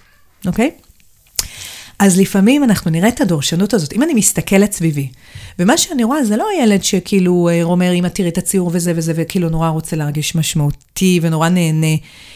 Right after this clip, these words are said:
מזה, אלא ילד שהוא כאילו, הוא נראה לי כזה קצת עם שריון, הוא מפעיל אותי כל הזמן, אבל הוא גם לא כל כך בוכה,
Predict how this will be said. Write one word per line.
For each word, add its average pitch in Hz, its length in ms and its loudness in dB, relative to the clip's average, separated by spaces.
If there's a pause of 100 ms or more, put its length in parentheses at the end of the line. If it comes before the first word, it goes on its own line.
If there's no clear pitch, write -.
(160)
מזה, 165 300 0
אלא 180 140 2
ילד 202 500 2
שהוא 180 320 -4
כאילו, 220 320 -6
הוא 202 180 -2
נראה 185 220 -2
לי 202 120 2
כזה 175 220 -4
קצת - 380 -10
עם 196 120 -2
שריון, 175 560 2 (440)
הוא 202 140 0
מפעיל 240 340 4
אותי 226 200 2
כל 202 140 4
הזמן, 180 260 2
אבל 185 160 0
הוא 240 120 0
גם 214 120 2
לא 214 80 2
כל - 160 -6
כך 190 180 -4
בוכה, 180 280 2